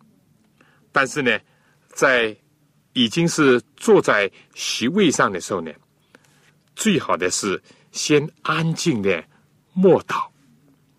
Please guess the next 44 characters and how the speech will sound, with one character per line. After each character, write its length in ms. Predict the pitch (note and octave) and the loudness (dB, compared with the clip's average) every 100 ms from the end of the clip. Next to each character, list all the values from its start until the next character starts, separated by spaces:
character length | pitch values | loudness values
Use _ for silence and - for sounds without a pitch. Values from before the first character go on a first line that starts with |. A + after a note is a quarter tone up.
| _ _ - _ _ _ - _ | _ _ -20 _ _ _ -20 _
这 180 | - - | -6 0
样 140 | G3+ C3+ | 0 2
做 180 | D#3 | 2
呢， 100 | A2+ | 2
非 280 | F#2+ - F#3+ | 0 2 2
但 120 | E3+ | 2
是 160 | C3 A#2+ | -4 -8
准 280 | - G#2 E2+ | -2 -2 -2
备 260 | G#2+ G2+ F2+ | -2 0 -2
自 280 | - - D#3 | -8 -10 -8
己 140 | - | -8
的 100 | F2 | -10
心 400 | - - G3 F#3 | -8 -2 0 0
灵， 180 | G#2+ D#2+ - _ _ _ - - - - | -2 -12 -20 _ _ _ -20 -20 -14 0
而 160 | - | 0
且 180 | D#3 A#2+ | 0 -4
呢， 160 | F2 F2 - _ _ _ _ | -6 -8 -12 _ _ _ _
也 140 | - A#2+ | -2 -2
引 320 | C3 A2 F#2 | 0 -4 -4
人 220 | E2+ A2 | -4 -4
进 180 | A#2+ E3 | -4 -4
入 140 | A#2 | -2
一 80 | G2+ | -2
种 400 | G2 F#2 D#2+ D#2+ - _ _ _ _ _ _ | -2 -4 -4 -12 -18 _ _ _ _ _ _
庄 400 | - G3 F3 F3 | 0 0 2 0
重 220 | E3+ D#3+ | 0 0
的 80 | G2 | -2
气 300 | - - B2+ | -6 -2 -2
氛 160 | - E2+ | -4 -6
当 180 | F2 | -6
中 80 | E2 | -8
去， 300 | E2+ - - _ _ _ _ _ _ _ _ _ _ _ _ _ _ _ _ _ _ _ _ _ _ - | -8 -8 -10 _ _ _ _ _ _ _ _ _ _ _ _ _ _ _ _ _ _ _ _ _ _ -2
也 340 | C3 D#3+ F3 _ _ _ | 2 2 2 _ _ _
避 180 | A#3+ G#3+ | 2 2
免 220 | C3 G2+ | 4 4
了 60 | C#3+ | 2
一 40 | |
种 320 | - G#2 F2+ F#2 _ _ _ _ - | 0 -2 -4 -8 _ _ _ _ -10
社 340 | - - G#3 | -2 4 4
交 180 | C3 F#3+ | 4 2
上 180 | F3 D#3 | 2 0
的 80 | A#2 | -2
一 60 | |
种 260 | G2+ G2 E2+ | -4 -4 -6